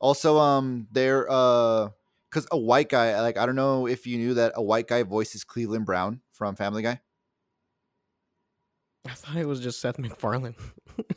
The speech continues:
Speaker 1: No, it wasn't Seth MacFarlane. It wa-, it was someone else, but it was, it was some other white guy. And they recasted him because they were like, with the whole, you know, like, um,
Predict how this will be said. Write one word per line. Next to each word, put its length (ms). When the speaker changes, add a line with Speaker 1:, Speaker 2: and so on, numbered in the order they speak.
Speaker 1:
No, 160
it 80
wasn't 200
Seth 140
MacFarlane. 300
It 20
wa-, 80
it 60
was 100
someone 220
else, 160
but 120
it 40
was, 180
it 100
was 120
some 320
other 100
white 200
guy. 180
And 540
they 180
recasted 540
him 200
because 380
they 80
were 100
like, 280
with 120
the 100
whole, 440
you 80
know, 280
like, 340
um, 640